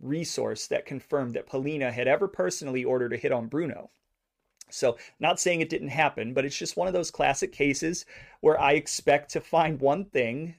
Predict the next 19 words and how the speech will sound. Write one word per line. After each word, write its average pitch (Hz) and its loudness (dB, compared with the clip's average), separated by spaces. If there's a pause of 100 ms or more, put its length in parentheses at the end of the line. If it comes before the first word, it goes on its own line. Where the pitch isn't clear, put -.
(100)
uh, 123 2
when 131 0
I 127 0
do 123 -4
my 120 -4
research, 117 -2
but 139 4
instead 123 -2
find 123 -6
another. 151 -2 (460)
Like 135 0
I 147 0
said, 160 2
I'm 117 -8
not 170 2
saying 208 2
it's 180 -6
not 165 -6
true, 131 -2